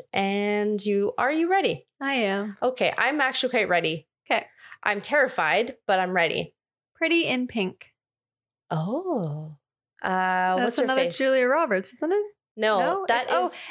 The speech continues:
Speaker 2: oh, it's, um, it's a girl from, like, uh, Ace-, Eighteen Candles or whatever. Sixteen
Speaker 1: Sixteen
Speaker 2: Candles.
Speaker 1: Candles.
Speaker 2: <laughs> Eighteen. Um,
Speaker 1: Breakfast Club
Speaker 2: yeah, yeah, yeah, yeah, yeah.
Speaker 1: lady.
Speaker 2: What's her name? Uh,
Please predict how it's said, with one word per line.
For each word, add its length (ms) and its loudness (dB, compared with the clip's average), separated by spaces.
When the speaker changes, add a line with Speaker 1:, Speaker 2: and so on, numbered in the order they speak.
Speaker 2:
oh, 120 4
it's, 140 0
um, 300 0
it's 200 -2
a 40 -2
girl 240 0
from, 180 -6
like, 240 0
uh, 220 4
Ace-, 360 0
Eighteen 440 0
Candles 400 -2
or 200 2
whatever. 280 0
Sixteen 360 0
Speaker 1:
Sixteen 140 2
Speaker 2:
Candles. 420 2
Speaker 1:
Candles. 440 -2
Speaker 2:
<laughs> 0 -
Eighteen. 100 2
Um, 680 -2
Speaker 1:
Breakfast 720 0
Club 300 0
Speaker 2:
yeah, 340 2
yeah, 20 -2
yeah, 240 0
yeah, 60 2
yeah. 180 0
Speaker 1:
lady. 120 -2
Speaker 2:
What's 200 -2
her 100 -6
name? 340 -6
Uh, 420 2